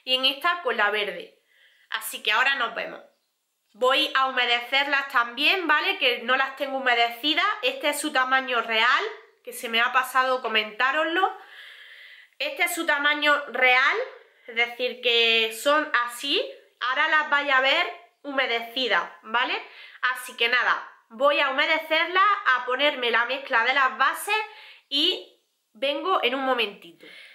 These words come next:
Ya estoy por aquí y ya tengo aquí la mezcla de las dos bases, ¿vale? Como podéis ver,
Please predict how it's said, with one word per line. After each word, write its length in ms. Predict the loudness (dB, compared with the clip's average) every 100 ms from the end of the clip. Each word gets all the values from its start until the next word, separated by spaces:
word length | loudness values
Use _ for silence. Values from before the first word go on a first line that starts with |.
| -14 -6
Ya 140 | -6
estoy 180 | -4 0
por 160 | 2
aquí 600 | 2 2 0 2 0 -4 -4
y 380 | 0 0 -2 -4
ya 160 | -2
tengo 200 | -4 0
aquí 320 | 0 0 -4 0
la 160 | 0
mezcla 420 | -2 -6 0 0
de 80 | 2
las 240 | 0 0 0
dos 220 | -2 2
bases, 560 | 0 0 -6 -10 -4
¿vale? 320 | 0 0 0 -4
Como 220 | -6 -4
podéis 360 | 0 2 0 -4
ver, 260 | -6 -6